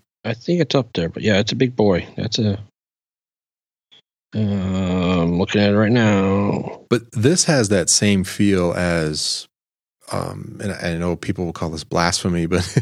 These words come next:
Speaker 2: <laughs> that same feel as when you get on a Harley touring bike. The, the weight just disappears. You know, once you're rolling, I mean, it's very maneuverable, feels very light on its feet,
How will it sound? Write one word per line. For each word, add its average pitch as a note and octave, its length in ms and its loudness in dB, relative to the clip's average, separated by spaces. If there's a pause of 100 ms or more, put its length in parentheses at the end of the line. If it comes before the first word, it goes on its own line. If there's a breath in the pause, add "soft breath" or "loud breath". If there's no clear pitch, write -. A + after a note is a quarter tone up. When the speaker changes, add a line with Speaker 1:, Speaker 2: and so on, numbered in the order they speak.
(240 loud breath)
Speaker 2:
<laughs> - 140 -20
that F#2+ 120 0
same C3+ 300 2
feel A#2 300 4
as G2 160 0
when G2 120 2
you F#2 80 2
get F#2 180 2
on E2 140 -2
a D#2+ 60 -4
Harley G2+ 360 0
touring E2+ 320 -8
bike. - 360 -10 (440)
The, G#2+ 240 0
the A2 120 2
weight C3 320 2
just F2+ 160 -4
disappears. - 760 -4 (880 loud breath)
You G2+ 80 -4
know, E2 120 -2
once G#2+ 280 2
you're F#2+ 100 4
rolling, F2+ 640 2 (880)
I E2 80 -8
mean, D#2 340 -6
it's - 360 -10 (760)
very F#2+ 400 0
maneuverable, F2 800 0
feels F#2+ 340 0
very F2 200 2
light F2 260 0
on E2+ 100 2
its D#2+ 160 -2
feet, E2 380 0